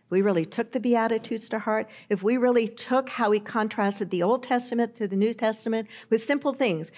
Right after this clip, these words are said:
You've heard in the Old Testament about an eye for an eye, tooth for tooth. I say, don't even be angry. Don't even be angry. For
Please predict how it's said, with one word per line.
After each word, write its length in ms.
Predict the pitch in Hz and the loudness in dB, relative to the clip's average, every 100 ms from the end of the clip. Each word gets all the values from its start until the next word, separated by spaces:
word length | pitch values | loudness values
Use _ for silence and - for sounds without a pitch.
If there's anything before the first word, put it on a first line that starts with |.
| - | -6
You've 140 | 226 220 | -4 2
heard 200 | 262 269 | 2 2
in 100 | 262 | 2
the 100 | 254 | 2
Old 220 | 262 277 | 2 2
Testament 640 | 277 262 269 247 247 247 - - _ _ _ _ _ _ - - | 0 0 2 2 2 0 -10 -20 _ _ _ _ _ _ -18 -6
about 320 | 185 180 220 | -2 2 2
an 140 | 214 202 | 4 4
eye 180 | 247 247 | 4 2
for 180 | 247 | 0
an 100 | 226 | 2
eye, 260 | 233 220 226 - - - | 2 2 -2 -6 -20 -8
tooth 200 | - 262 | -2 -2
for 140 | - 233 | 0 -2
tooth. 260 | 277 262 - | 0 -2 0
I 140 | 269 320 | 2 2
say, 140 | 285 | 4
don't 180 | 254 311 | 4 4
even 200 | 311 311 | 4 4
be 160 | 302 | 4
angry. 480 | 285 294 226 160 - - _ _ _ _ _ _ _ _ _ _ _ | 4 4 2 0 -4 -16 _ _ _ _ _ _ _ _ _ _ _
Don't 220 | - 381 | 2 6
even 240 | 392 339 330 | 6 4 4
be 140 | 330 | 4
angry. 520 | 320 320 285 190 - - _ _ _ _ _ _ _ _ _ _ _ _ | 4 4 2 -2 -6 -14 _ _ _ _ _ _ _ _ _ _ _ _
For 440 | - 262 254 - | 2 2 2 -6